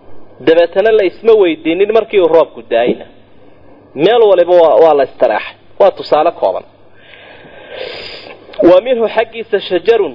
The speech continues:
geed baa ka ahaaday oo dhirtaa baxaysaa. Biyaha koray ku baxaysaa fiihi geedkaasoo tusiimuuna. Daajinaysaan. Daajinaysaan nicmoolayda. Oo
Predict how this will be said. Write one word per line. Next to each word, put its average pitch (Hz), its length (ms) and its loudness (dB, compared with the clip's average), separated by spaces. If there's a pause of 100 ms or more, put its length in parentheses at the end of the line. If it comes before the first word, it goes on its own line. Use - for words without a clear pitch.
(460)
geed 208 420 -2
baa 202 180 0
ka 208 160 -2
ahaaday 170 560 0
oo 175 240 4
dhirtaa 190 520 2 (200)
baxaysaa. 139 720 -2 (420)
Biyaha 190 440 0
koray 175 300 0
ku 190 140 -4
baxaysaa 151 600 -4
fiihi 190 400 -4
geedkaasoo 185 680 -2
tusiimuuna. 165 720 0 (680)
Daajinaysaan. 135 840 -4 (960)
Daajinaysaan 131 680 -2
nicmoolayda. 101 520 -2 (1200)
Oo 135 180 4